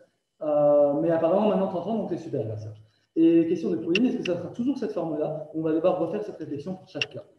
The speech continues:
Question difficile. En général, on vous donnera des,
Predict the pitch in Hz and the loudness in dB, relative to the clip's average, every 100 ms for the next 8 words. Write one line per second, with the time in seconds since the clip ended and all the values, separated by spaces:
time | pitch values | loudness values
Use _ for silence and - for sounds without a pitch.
0 | _ _ _ _ _ _ _ _ _ _ | _ _ _ _ _ _ _ _ _ _
1 | _ _ _ - - _ - 190 185 202 | _ _ _ -20 -20 _ -4 -4 -2 -6
2 | 175 180 143 143 113 147 165 175 185 196 | -4 -8 -6 -6 -8 -6 -4 0 2 2
3 | 240 190 170 170 175 190 | 2 2 2 2 2 0